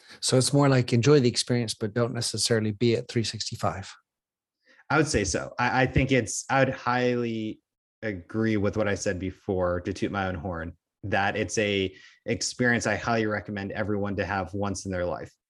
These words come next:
Speaker 2: Do it once. If you never wanna go back, awesome, you did it. You could be one of those old farts who go for the next thirty years. <laughs> Uh, and I've seen tons of those people there, and then, like,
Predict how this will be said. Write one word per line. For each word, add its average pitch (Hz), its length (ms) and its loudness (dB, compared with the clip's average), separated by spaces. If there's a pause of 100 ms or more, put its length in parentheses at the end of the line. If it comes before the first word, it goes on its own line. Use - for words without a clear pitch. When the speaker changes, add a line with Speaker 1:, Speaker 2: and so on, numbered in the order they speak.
(480)
Speaker 2:
Do 120 200 4
it 113 80 0
once. 127 560 0
If 110 120 -10
you 117 80 0
never 120 200 4
wanna 120 200 2
go 110 120 2
back, 107 360 -2
awesome, 104 400 -4
you 98 80 -2
did 107 200 0
it. 104 200 0 (540)
You 110 120 -2
could 120 160 0
be 120 100 4
one 113 160 0
of 107 80 -2
those 107 400 -4 (160)
old 120 200 0
farts - 640 -2
who 110 200 0
go 107 320 2
for 98 120 -6
the 104 100 -4
next 104 240 -4
thirty 113 260 0
years. 101 680 -4 (240)
<laughs> - 60 2 (1080)
Uh, 101 400 0
and 104 100 -2
I've 110 80 -4
seen 143 200 2
tons 147 220 2
of 143 100 4
those 120 360 -2
people 131 280 -2
there, 113 260 0
and 110 100 -4
then, 107 160 -6
like, 101 260 -6